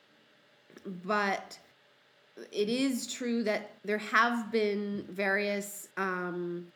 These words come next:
kind of weird situations, I guess, when comets have passed nearby Earth, but it's not like these kinds of things. It's more like,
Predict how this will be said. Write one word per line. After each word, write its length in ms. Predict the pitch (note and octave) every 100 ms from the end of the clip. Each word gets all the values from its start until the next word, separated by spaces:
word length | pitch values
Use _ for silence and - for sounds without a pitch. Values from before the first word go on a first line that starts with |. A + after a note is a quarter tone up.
| _ _ _ _ -
kind 160 | A3+ G3
of 160 | F#3+
weird 540 | G3 A#3 A3+ A3+ G3+ - - _ _ _ _
situations, 800 | - - B3 A#3 G#3 G3 G3 G#3
I 80 | F#3+
guess, 240 | F3+ F3+ F#3
when 80 |
comets 420 | F#3 F#3 F3 E3+ -
have 100 | F3 - -
passed 440 | F#3 E3 F3+ -
nearby 720 | F3 E3 E3 E3 D#3+ D#3 D3+ D3+ - _ _ _ -
Earth, 320 | D4+ D#4 D#4
but 100 | C4+
it's 200 | B3 A#3+
not 280 | B3+ C4 C4
like 300 | G#3+ F#3 E3+
these 300 | F#3 G#3 G#3
kinds 260 | G#3+ F#3 F3
of 80 | E3+
things. 300 | E3 F3 F3+
It's 220 | E3+ -
more 340 | G3+ F#3+ F#3+
like, 400 | F#3+ F3 F#3 F3+